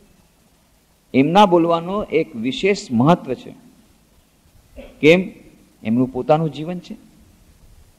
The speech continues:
એમનું પોતાનું જીવન જુઓ કે જીવનમાં કોઈ વાર ખોટું નથી બોલ્યા, કોઈ વાર ખોટું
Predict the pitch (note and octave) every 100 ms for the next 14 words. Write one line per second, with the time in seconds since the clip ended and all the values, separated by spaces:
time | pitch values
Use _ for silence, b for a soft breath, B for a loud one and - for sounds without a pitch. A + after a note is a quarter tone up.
0 | _ _ - C#3 D#3+ - D3 F#3+ G#3+ D#3+
1 | F#3 G3+ F#3 G3 G#3+ A3+ - - - _
2 | _ _ _ _ _ _ G3 F#3 G#2 -
3 | - - - G2 G2 C3+ D#3+ F3+ F3+ F3+
4 | G3 G#3+ - - _ _ _ _ - -
5 | E3+ G3+ G#3+ G#3+ G#3+ F3+ F#3+ F#3+ F#3+ F#3+
6 | F#3+ G#3+ G#3 E3 F3+ F#3 - D3+ D#3 G3
7 | G#3 -